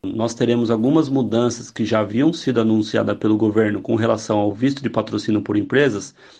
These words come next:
entrando em efeito. São basicamente duas, mas são muito importantes. A primeira é que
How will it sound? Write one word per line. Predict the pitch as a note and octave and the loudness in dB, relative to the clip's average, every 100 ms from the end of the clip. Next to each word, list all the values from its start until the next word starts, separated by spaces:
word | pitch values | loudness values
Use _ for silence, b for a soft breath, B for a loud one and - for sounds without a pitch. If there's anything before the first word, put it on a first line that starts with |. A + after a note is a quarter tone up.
| b | b
entrando | A#2+ B2 B2 B2 | 0 2 4 4
em | B2+ | 4
efeito. | C#3+ C#3+ G#2+ F#2 - F#2+ B B B _ | 2 2 0 -2 -10 -12 B B B _
São | - C3 C#3 C3 - | 0 4 4 0 -6
basicamente | - A#2+ A#2+ A#2+ A#2+ A2+ B2 | 0 0 0 -2 -2 -4 -8
duas, | G#2+ A#2+ B2+ D#3 F3+ - - _ - | -2 2 4 2 0 -10 -20 _ -6
mas | A2 A2 | 0 0
são | A2 A2+ | 0 2
muito | A#2 A#2 A#2+ | 4 2 0
importantes. | G2 C#3+ C#3 G#2 - - - b b - | -2 -2 -2 -2 -4 -14 -20 b b -6
A | |
primeira | - C3 B2 A#2 B2+ D#3 D#3+ b b | 0 4 4 6 6 4 0 b b
é | - G#2+ G#2+ | -4 0 0
que | G#2+ - A2+ A2 | -4 -8 -6 -6